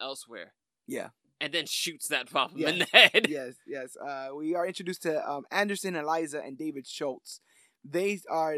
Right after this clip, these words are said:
Speaker 2: uh, members of the Schultz family. Anderson and Eliza are very, um, powerful, wealthy, um, socialites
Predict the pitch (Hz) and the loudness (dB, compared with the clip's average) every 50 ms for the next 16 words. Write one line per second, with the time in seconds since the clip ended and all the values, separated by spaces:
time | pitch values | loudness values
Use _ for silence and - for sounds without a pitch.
0 | 147 110 98 135 143 139 190 - 156 202 240 240 220 220 202 202 175 165 - - | -4 -4 -6 -6 -6 -6 -8 -10 -4 -2 -2 0 -2 -2 -4 -4 -6 -6 -4 -4
1 | 185 156 151 - - - 147 147 143 143 135 139 139 135 - _ _ _ _ - | -2 -4 -4 -4 -6 -6 -6 -6 -6 -6 -8 -8 -10 -10 -12 _ _ _ _ -20
2 | _ - 180 220 240 240 233 - 240 220 208 196 185 175 170 175 175 180 180 160 | _ -4 -2 0 0 0 -2 -2 -4 -4 -4 -4 -4 -2 0 2 2 2 0 0
3 | 165 175 - - 147 151 147 139 131 127 170 180 185 190 180 175 185 180 175 175 | -2 -2 -2 -2 -2 -2 -4 -4 -4 -4 -2 -2 -2 0 -2 -2 -2 -4 -4 -4
4 | 165 165 - - 143 147 143 139 135 - - - - 226 226 214 190 165 - - | -6 -6 -4 -4 -4 -4 -4 -6 -10 -14 -8 2 8 8 8 8 8 2 -2 -6
5 | 156 151 139 131 123 156 185 196 196 170 - - 151 139 135 131 - _ _ _ | -8 -8 -8 -4 0 2 4 4 4 0 -4 -12 -10 -10 -10 -12 -12 _ _ _
6 | _ _ _ _ - 127 135 139 139 135 123 - - 214 202 190 - - 165 156 | _ _ _ _ -10 -10 -8 -8 -8 -10 -8 0 4 4 4 4 2 -2 -4 -2
7 | 151 143 139 131 - - | -4 -4 -4 -8 -10 -16